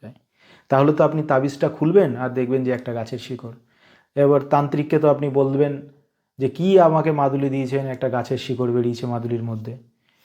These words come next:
আপনার ওটা দেখার দরকার না, আপনার দেখার দরকার আমি সমস্যার জন্যে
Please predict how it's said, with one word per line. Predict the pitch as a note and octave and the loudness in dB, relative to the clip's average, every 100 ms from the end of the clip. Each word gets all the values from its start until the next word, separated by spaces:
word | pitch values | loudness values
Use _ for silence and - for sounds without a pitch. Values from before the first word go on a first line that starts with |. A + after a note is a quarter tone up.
| _ - | _ -4
আপনার | B2+ D3+ D3+ - | -2 0 0 0
ওটা | D3 D#3+ | 2 4
দেখার | D#3+ D#3+ D#3+ F3 | 4 4 2 0
দরকার | F#3 F3+ G3 D3 A#2 B2 | 2 2 2 0 -2 -6
না, | B2+ | -8
আপনার | C3 C#3 C3 D#3 E3+ D3+ | -4 -4 -4 -2 -2 0
দেখার | D3+ D3+ C#3+ | -2 -2 -4
দরকার | C3+ C3 D3 F3 G3+ | -2 -2 -4 -6 -6
আমি | C3+ C3 | -10 -8
সমস্যার | C3 C3+ C3 C3 C#3 C3 | -8 -8 -8 -6 -6 -2
জন্যে | C3 C3 C3+ | -2 0 -4